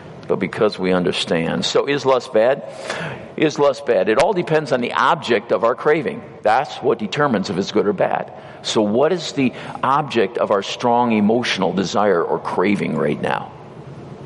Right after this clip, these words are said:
And we have to look into our own hearts and answer that question, right? So,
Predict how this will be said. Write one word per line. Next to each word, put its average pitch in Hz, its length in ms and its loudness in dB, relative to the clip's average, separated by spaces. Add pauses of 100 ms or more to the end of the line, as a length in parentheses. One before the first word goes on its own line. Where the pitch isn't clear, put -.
(1700)
And 98 80 0
we 107 80 2
have 139 140 2
to 135 100 -2
look 135 160 0
into 113 160 2
our 113 100 4
own 110 120 2
hearts 127 340 0
and 92 100 0
answer 98 220 0
that 85 140 2
question, - 400 -4
right? 82 260 -2 (1600)
So, - 320 0